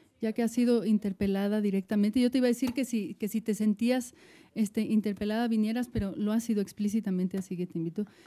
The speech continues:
Nada más para hacer un último apunte, es muy interesante lo que comentas en términos de, de sacar el corazón de la prostituta para ver si existe, es, eh, todo este, este tipo de, de cuestiones como Rambla del Raval, como la apertura de la Vía Layetana, tiene un nombre que es desventrare,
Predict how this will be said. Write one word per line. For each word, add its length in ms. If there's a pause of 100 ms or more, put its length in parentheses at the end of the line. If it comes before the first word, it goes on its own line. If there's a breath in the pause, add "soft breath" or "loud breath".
(160 soft breath)
Nada 140
más 160
para 160
hacer 180
un 140
último 280
apunte, 480
es 240
muy 200
interesante 480
lo 100
que 80
comentas 560 (240 soft breath)
en 160
términos 440
de, 200
de 140
sacar 340
el 100
corazón 440
de 80
la 100
prostituta 540
para 160
ver 100
si 140
existe, 440 (300 loud breath)
es, 200
eh, 560
todo 180
este, 420
este 220
tipo 240
de, 260 (320 soft breath)
de 140
cuestiones 360
como 220
Rambla 240
del 140
Raval, 420
como 240
la 120
apertura 440
de 60
la 100
Vía 140
Layetana, 540
tiene 220
un 80
nombre 300
que 80
es 60
desventrare, 720